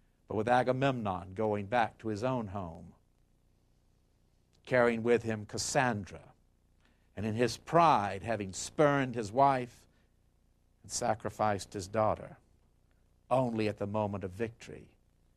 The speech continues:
to be struck down by his wife and her lover. There in his very palace at Mycenae,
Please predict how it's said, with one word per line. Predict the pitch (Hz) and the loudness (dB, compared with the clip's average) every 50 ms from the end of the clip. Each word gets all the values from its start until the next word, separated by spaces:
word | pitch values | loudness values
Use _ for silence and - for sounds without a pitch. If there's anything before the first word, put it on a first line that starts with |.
| _ _ | _ _
to | - | -10
be | 104 98 | -10 -8
struck | 95 - - - - 120 107 - - - | -8 -8 -12 -6 0 0 0 0 0 -2
down | - 139 131 127 110 92 85 - - 98 98 | 2 2 4 4 2 0 -4 -6 -12 -12 -12
by | 92 85 82 | -12 -12 -12
his | 85 82 - - | -14 -14 -14 -12
wife | 95 - 90 - - - - - - - _ _ _ _ _ _ _ _ _ _ _ _ _ _ _ _ _ _ _ | -10 -10 -10 -10 -12 -18 -20 -20 -20 -20 _ _ _ _ _ _ _ _ _ _ _ _ _ _ _ _ _ _ _
and | - | -10
her | 87 85 | -10 -6
lover. | 80 95 101 87 82 - - - _ _ _ _ _ _ _ _ _ _ _ - | -6 -4 -6 -6 -8 -14 -16 -20 _ _ _ _ _ _ _ _ _ _ _ -2
There | 98 107 113 113 | 0 2 2 2
in | 110 107 | 2 2
his | 107 98 | 0 -2
very | 92 113 120 113 113 107 | 0 2 2 2 2 0
palace | - - 175 160 117 87 - - - - - - | 0 2 2 2 2 2 -2 -8 -10 -10 -8 -8
at | 92 87 - | -10 -12 -10
Mycenae, | 110 107 104 98 - - 139 127 110 98 92 - - | -8 -8 -6 -6 -6 -6 -4 -4 -6 -6 -10 -12 -14